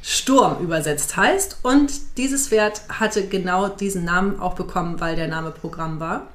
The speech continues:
Und den hatte ich nun, dieses sehr junge, sehr schwarze und sehr lebendige Pferd. Und es klappte gar nichts mehr. Also es ging so weit, dass ich dieses Pferd nicht zur Weide und zurückbringen konnte.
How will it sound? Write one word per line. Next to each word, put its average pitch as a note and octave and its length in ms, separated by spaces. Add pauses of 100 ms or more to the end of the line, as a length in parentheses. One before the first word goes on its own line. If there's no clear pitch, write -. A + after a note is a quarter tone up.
Und A3 160
den A#3 160
hatte C#4 160
ich - 120
nun, B3+ 120
dieses A#3 300
sehr B3+ 180
junge, A#3+ 400 (560)
sehr A3 240
schwarze G#3 460
und F#3+ 100
sehr G3 160
lebendige F#3 480
Pferd. F3+ 520 (1200)
Und A3+ 160
es G#3+ 120
klappte G3+ 280
gar G3+ 160
nichts C#3 280
mehr. C#3 180 (320)
Also A3+ 240
es A3 180
ging A#3+ 220
so B3 180
weit, B3 240
dass G#3 160
ich G#3+ 100
dieses G3+ 300
Pferd G#3+ 540 (360)
nicht G3+ 480
zur F3+ 200
Weide E3 420
und F3 200
zurückbringen E3+ 680
konnte. F3 520